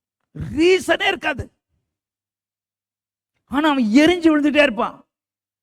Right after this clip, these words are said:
நீ வச்சா குட்டணுமா, எடுத்தா யாரா எடுத்தேன்மா, நல்லா செஞ்ச, நான் நல்லா செஞ்சேன்மா.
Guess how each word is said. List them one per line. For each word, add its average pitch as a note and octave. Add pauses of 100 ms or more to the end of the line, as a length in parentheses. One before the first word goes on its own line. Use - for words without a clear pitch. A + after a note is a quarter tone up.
(380)
நீ C4+
வச்சா C#4
குட்டணுமா, D4
எடுத்தா E4
யாரா D#4+
எடுத்தேன்மா, B3+ (840)
நல்லா C4
செஞ்ச, C#4+
நான் E4+
நல்லா F#4
செஞ்சேன்மா. B3